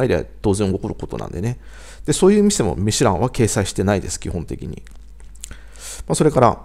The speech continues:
ガラガラなのになんでここなのという席で案内される。まあ、これも同じ理由ですね。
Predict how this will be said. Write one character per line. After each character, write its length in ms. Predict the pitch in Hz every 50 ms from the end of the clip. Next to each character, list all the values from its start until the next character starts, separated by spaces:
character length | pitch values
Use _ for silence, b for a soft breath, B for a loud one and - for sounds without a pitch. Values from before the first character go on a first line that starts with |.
| - - -
ガ 100 | 123 117
ラ 120 | 117 110
ガ 100 | 131 120
ラ 100 | 110 110
な 120 | 107 104
の 120 | 101 98 95
に 140 | 104 131 131
な 140 | 120 120
ん 60 | 117 98
で 100 | 87 -
こ 140 | - -
こ 40 | 107
な 140 | 92 95 98
の 100 | 98 92
と 140 | - 98 90
い 80 | 85
う 80 | 76 -
席 240 | - - - - 87
で 80 | 82
案 160 | 82 85 85 85
内 100 | 76 71
さ 160 | - - 69
れ 80 | -
る。 80 | - - - - - - - - - - -
ま 80 | - 113
あ、 20 |
こ 140 | - - 117
れ 40 | 113
も 200 | 107 95 101 101
同 100 | 101 98
じ 140 | 104 110 95
理 80 | 98
由 80 | 92 80
で 100 | - -
す 140 | - - -
ね。 180 | - 78 -